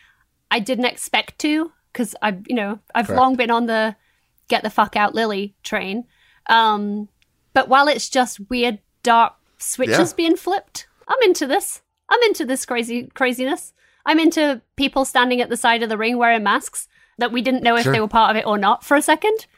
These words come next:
Speaker 2: We
Speaker 1: 'Cause
Speaker 2: don't
Speaker 1: the
Speaker 2: know,
Speaker 1: security
Speaker 2: yeah.
Speaker 1: guard came over to move them, which I thought was, I don't know if that was on purpose, but it was <laughs> magic.
Speaker 2: It's a nice piece.
Speaker 1: Um, that was great. I, I'm into her. I don't know about the Uncle Howdy. Uh, I don't know about the fact it takes Bray Wyatt six minutes to walk to the ring every day.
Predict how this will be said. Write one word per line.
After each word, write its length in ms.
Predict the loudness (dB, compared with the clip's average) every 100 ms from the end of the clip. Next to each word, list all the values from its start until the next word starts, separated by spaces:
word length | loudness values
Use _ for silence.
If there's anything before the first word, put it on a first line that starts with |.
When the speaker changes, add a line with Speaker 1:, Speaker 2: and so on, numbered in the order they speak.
| -4
Speaker 2:
We 120 | 0
Speaker 1:
'Cause 80 | 0
Speaker 2:
don't 100 | 0
Speaker 1:
the 60 | -2
Speaker 2:
know, 60 |
Speaker 1:
security 380 | 2 2 4 2
Speaker 2:
yeah. 40 |
Speaker 1:
guard 160 | 2 2
came 200 | 2 4
over 200 | 4 4
to 180 | 4 4
move 220 | 4 4
them, 160 | 2 2 -2
which 160 | 0
I 80 | 0
thought 260 | 2 -2 0
was, 260 | -4 -4 -10 -2
I 80 | 0
don't 160 | 2 2
know 60 |
if 80 | 4
that 140 | 4
was 120 | 4 2
on 140 | 2
purpose, 360 | 0 0 -4 -2
but 140 | -2
it 80 | 0
was 240 | 0 0
<laughs> 0 |
magic. 640 | -4 -4 -8 -6 -8 -8 -18
Speaker 2:
It's 140 | -8
a 40 | -4
nice 200 | -4 -2
piece. 260 | -4 0
Speaker 1:
Um, 600 | 6 6 4 0 -4 -8 -4
that 160 | -2 -2
was 160 | -6
great. 460 | -4 -2 -2 -4 -8 _ 0
I, 240 | 2 2
I'm 200 | 2 0
into 260 | -2 -2 0
her. 420 | 2 2 0 -4 _ _
I 100 | 0
don't 140 | 0 2
know 80 |
about 160 | 4 4
the 80 | 4
Uncle 180 | 2 2
Howdy. 420 | 2 2 -2 -8 _ _ _ -2
Uh, 60 | 0
I 120 | 0
don't 140 | 0
know 100 | 0
about 220 | 2 2 2
the 40 |
fact 220 | 0 0
it 80 | -2
takes 220 | -2 -2
Bray 160 | -2 2
Wyatt 320 | 4 2 0
six 240 | -4 -2
minutes 240 | -4 -4 -4
to 80 | -4
walk 140 | -2
to 80 | -2
the 80 | 0
ring 180 | 0
every 180 | 0 -2
day. 220 | -4 -6